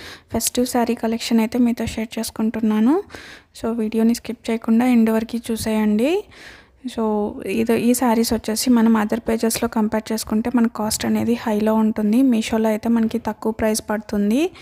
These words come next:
So, లేట్ చేయకుండా వీడియోని చూసేయండి. వీడియోని స్కిప్ చేయకుండా ఎండ్ వరకు చూడండి. So that మీకు క్లారిటీ వస్తుంది whether, ఆ, ఈ శారీస్ పర్చేస్ చేయొచ్చా చేయకూడదా అనేసి.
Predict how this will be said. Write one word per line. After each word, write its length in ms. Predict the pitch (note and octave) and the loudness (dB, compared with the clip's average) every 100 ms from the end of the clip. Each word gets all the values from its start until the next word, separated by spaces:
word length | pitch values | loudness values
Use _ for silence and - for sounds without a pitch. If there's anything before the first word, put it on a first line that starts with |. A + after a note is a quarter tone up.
| - - - - | -20 -20 -20 -8
So, 140 | - | -2
లేట్ 360 | A3 G#3 G#3 - | 0 0 -2 -2
చేయకుండా 520 | A3+ A3+ G#3 A3+ D#4 F4+ - - - - | -4 0 2 2 2 -2 -12 -20 -20 -6
వీడియోని 420 | A3+ A3 A3 A3+ A3+ | -4 2 4 4 2
చూసేయండి. 760 | G#3+ - G#3+ G#3+ G#3 A3+ E4 F4+ - | -4 -2 -2 0 0 0 -2 -6 -8
వీడియోని 380 | A#3 G#3+ G#3+ A3 | -4 0 2 4
స్కిప్ 400 | A3+ - A3+ - | 2 -2 -8 -4
చేయకుండా 360 | A3+ A3+ G#3+ B3 | -4 -2 0 2
ఎండ్ 200 | A#3+ G#3+ | 2 2
వరకు 260 | G#3+ A3 A3+ | 0 -2 -4
చూడండి. 320 | A3 G#3+ G#3 C4+ | -2 0 0 0
So 200 | - A3 | 0 0
that 260 | G#3+ - | 0 0
మీకు 240 | A3+ - G#3+ | -2 -2 -6
క్లారిటీ 520 | - G#3 G#3 G#3 A3+ | -4 -4 -2 -2 -2
వస్తుంది 540 | A3 - A3 G#3 A#3+ | -2 -2 -2 0 2
whether, 340 | C#4+ A3 G#3 - | 2 2 0 0
ఆ, 320 | A3 G#3 G#3 | -2 0 0
ఈ 280 | G3+ - G#3+ | 0 -2 -2
శారీస్ 480 | G#3+ G#3+ G3+ A3 - | -2 -4 -4 -6 -6
పర్చేస్ 420 | G#3 - G#3+ - | -6 -4 -6 -4
చేయొచ్చా 440 | G#3+ G3+ G3+ G#3 G#3 | -2 -2 -2 -4 -2
చేయకూడదా 460 | G3+ F#3+ G3+ G3+ G3+ | -2 -2 -2 -2 0
అనేసి. 600 | G3+ G3 G3 - C4+ G4+ | 2 0 -2 -2 -2 -2